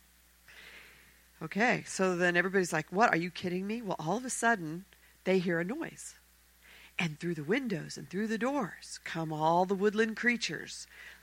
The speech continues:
birds and chipmunks and s-, squirrels, and they come and they, they overcome, and they, they cover Straggle Tag, and they're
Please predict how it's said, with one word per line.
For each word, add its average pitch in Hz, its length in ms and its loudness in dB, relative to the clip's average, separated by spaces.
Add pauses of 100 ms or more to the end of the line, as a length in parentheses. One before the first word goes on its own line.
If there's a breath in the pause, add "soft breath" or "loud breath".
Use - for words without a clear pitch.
(440 loud breath)
birds 233 640 12
and 156 460 -2 (140)
chipmunks - 680 0
and 156 500 -2
s-, - 280 -6 (320)
squirrels, 262 920 6
and 175 120 -6
they 185 100 -4
come 277 400 4
and 202 200 -2
they, 175 160 -6 (480 loud breath)
they 190 260 -4
overcome, 320 840 4 (440 loud breath)
and 202 200 6
they, 190 180 8
they 175 260 0
cover 269 500 6
Straggle - 400 6
Tag, 220 300 4
and 208 80 2
they're 175 160 4